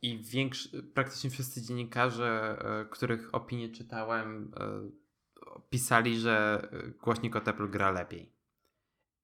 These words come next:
I dla mnie to jest wystarczający argument za tym, że ten głośnik od Apple jest świetny. Bo Sonosy grają rewelacyjnie i jeżeli większość dziennikarzy, e, pisze prawdę i rzeczywiście ten głośnik tak dobrze gra,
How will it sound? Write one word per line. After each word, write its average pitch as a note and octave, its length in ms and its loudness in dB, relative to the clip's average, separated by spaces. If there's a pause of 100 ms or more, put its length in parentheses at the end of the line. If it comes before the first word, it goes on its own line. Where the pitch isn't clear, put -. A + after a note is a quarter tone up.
I A2 160 -4
dla B2 200 6
mnie A2+ 460 2 (240)
to A#2+ 100 2
jest G#2+ 160 2
wystarczający A2+ 680 2
argument G#2+ 580 0
za G2+ 240 2
tym, G2 240 -6
że F#2+ 480 -4
ten G2 140 -6
głośnik G2 300 -4
od F#2 100 -6
Apple F#2+ 200 -10
jest F#2+ 180 -8
świetny. - 440 -10 (400)
Bo G#2+ 100 -4
Sonosy A2+ 500 0
grają A2 400 -2
rewelacyjnie G#2 840 0 (120)
i F#2+ 520 -8
jeżeli G2+ 400 -2
większość A2 360 -4
dziennikarzy, G2+ 800 2 (880)
e, F#2 240 -4 (400)
pisze A2 240 2
prawdę A2+ 380 6
i A2 100 0
rzeczywiście A2 560 -2
ten G2+ 140 -4
głośnik G#2+ 360 0
tak G#2 180 0
dobrze G#2 300 0
gra, G#2 440 4